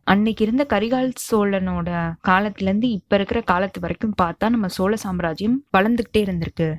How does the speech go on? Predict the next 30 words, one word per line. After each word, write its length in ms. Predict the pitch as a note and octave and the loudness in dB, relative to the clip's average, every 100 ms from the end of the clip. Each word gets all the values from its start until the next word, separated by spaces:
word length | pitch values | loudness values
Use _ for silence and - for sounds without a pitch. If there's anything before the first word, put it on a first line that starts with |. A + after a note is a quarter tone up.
| - | -8
இப்போ 320 | - - C4+ | -4 4 4
ரொம்ப 320 | G3+ G3+ B3 | 4 0 0
மகா 300 | G#3+ E3+ A3 | -2 -2 0
உன்னத 380 | G#3+ G3+ G#3+ A3+ | 0 0 0 0
நிலையை 360 | G3 F3+ F3+ | 0 0 0
அடைஞ்சிருக்கு. 720 | G3 F3 E3+ E3 D#3+ - D3+ D#3 | 0 0 -2 -4 -6 -10 -10 -6
இன்னைக்கு 540 | F#3 G3+ G3+ - C#4+ C#4+ | -2 0 0 -2 -2 0
தெற்குல 320 | G#3+ G3 - | 0 0 2
இருக்கிற 280 | C#4 A#3 G3 - | 0 0 -6 -4
குமரிமுனையில 600 | F#3+ G3+ A#3+ G#3+ F3+ E3 | -2 0 0 -2 -4 -6
இருந்து 300 | E3+ F3+ A#3 | -8 -6 -4
வடக்குல 520 | F#3+ E3+ G#3+ - A#3+ | -2 -4 -4 -4 -2
இருக்கிற 380 | G3 F3+ - C4 - | -2 -4 -8 -8 2
துங்கபத்ரை, 580 | B3 B3 A#3+ G#3 F#3 G#3 A3 | 4 4 2 -2 -2 -2 -2
கிருஷ்ணை 460 | F#3+ G3 - A#3+ | -4 -4 -2 0
நதிக்கரை 540 | A3 F3 F#3+ G3 F#3 E3+ | 0 -4 -2 -2 0 -4
வரைக்கும் 340 | E3 F3+ B3+ | -6 -4 -4
சோழ 280 | B3+ G#3+ A#3 | -2 -2 -2
சாம்ராஜ்யம் 540 | A3+ F#3 E3+ D#3+ G#3+ | -4 -8 -8 -6 -6
பரவி 320 | A3 E3+ G3 G#3 | -4 -2 -2 -2
கிடக்குது. 460 | E3 E3 C#3+ D3 D#3 D3+ _ _ _ _ | -6 -8 -12 -10 -10 -12 _ _ _ _
பாண்டிய 440 | - F#3 G#3 G#3+ G3+ | -2 2 2 2 0
நாடு, 420 | F3 D#3+ E3+ A3+ | -2 0 0 0
நாஞ்சில் 460 | G#3 F3 G3+ G#3+ G3 | 0 0 0 0 -2
நாடு, 320 | F3 F3 A3+ | -4 -8 -2
யாருக்குமே 680 | - F3+ G3 A3 - A3 C4 | 2 2 2 -2 0 0 2
தலை 300 | B3 F3+ G3+ | 2 0 0
வணங்காத 520 | G3+ F#3+ F#3+ F#3 F#3 | -2 -2 -2 -4 -4
சேர 380 | A3 F#3 F#3 G#3+ | -2 0 0 0
நாடு, 500 | F3 E3 D#3 E3 | -2 -4 -6 -8